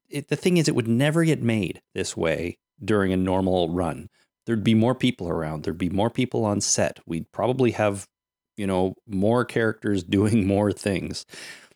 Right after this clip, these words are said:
So it's difficult to say, you know, not having any of that context. But, um, I hear what you're saying, that you sort of, you sort of know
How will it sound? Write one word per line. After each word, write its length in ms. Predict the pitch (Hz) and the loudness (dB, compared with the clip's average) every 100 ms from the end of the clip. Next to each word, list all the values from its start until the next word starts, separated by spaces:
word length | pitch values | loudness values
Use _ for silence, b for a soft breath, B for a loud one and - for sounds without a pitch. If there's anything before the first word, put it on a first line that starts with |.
| _ | _
So 460 | - 107 98 98 - | -2 2 2 0 -2
it's 180 | 110 - | -6 -2
difficult 440 | 151 143 127 117 - | -2 -2 -2 -4 -4
to 60 | |
say, 380 | - 87 71 82 B B B B _ _ _ _ _ _ - | -4 -2 -2 -4 B B B B _ _ _ _ _ _ -4
you 100 | 107 | -2
know, 160 | 90 | 0
not 240 | 92 87 85 | 0 -2 -2
having 220 | 87 85 | -2 -4
any 160 | 82 82 | -4 -4
of 60 | |
that 180 | 78 - | -4 -6
context. 560 | - 76 - - - - - | -10 -10 -10 -12 -14 -14 -2
But, 300 | 95 90 - _ _ _ | 0 0 -6 _ _ _
um, 640 | 104 101 107 107 107 110 - _ _ _ _ | -4 -2 0 0 0 -2 -8 _ _ _ _
I 80 | 139 | -2
hear 160 | 180 180 | 2 2
what 100 | 170 | 2
you're 100 | 131 | 2
saying, 400 | 135 127 160 160 _ _ | 2 2 0 -6 _ _
that 320 | 113 113 117 _ - | -2 0 0 _ -4
you 140 | 117 | -2
sort 360 | - 131 123 123 | 0 2 2 4
of, 260 | 117 104 - | 2 -2 -6
you 80 | 110 | -2
sort 160 | 117 | -2
of 100 | 98 | 0
know 580 | 104 107 113 120 123 | 2 2 2 4 4